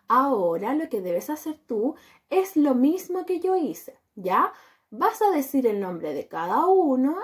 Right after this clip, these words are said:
y luego vas a ver cuántas sílabas tienen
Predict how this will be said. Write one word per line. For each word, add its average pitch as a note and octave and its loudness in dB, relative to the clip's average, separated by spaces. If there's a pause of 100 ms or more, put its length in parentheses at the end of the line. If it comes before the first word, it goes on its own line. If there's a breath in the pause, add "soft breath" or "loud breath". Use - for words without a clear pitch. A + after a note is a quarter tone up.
(120)
y C4 2
luego A#3+ 2
vas G#3+ -4
a A3+ -4
ver G3+ -6
cuántas G4+ -2
sílabas C4+ -4
tienen F3 -6